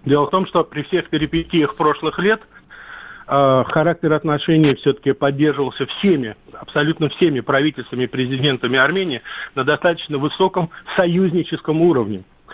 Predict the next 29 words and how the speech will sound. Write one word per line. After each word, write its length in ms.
Сейчас, 320
к 40
глубокому 400
сожалению, 440
мы 80
должны 240
констатировать, 680
что 200
нынешние 480
внешнеполитические 960
шаги 380
правительства 580
Пашиняна, 560
они 240
не 160
совсем 380
соответствуют 680
этому. 400
И 80
мне 180
кажется, 380
в 60
этом 240
выражается 500
близорукость 680
и 80
непонимание 760
общего 420
процесса. 680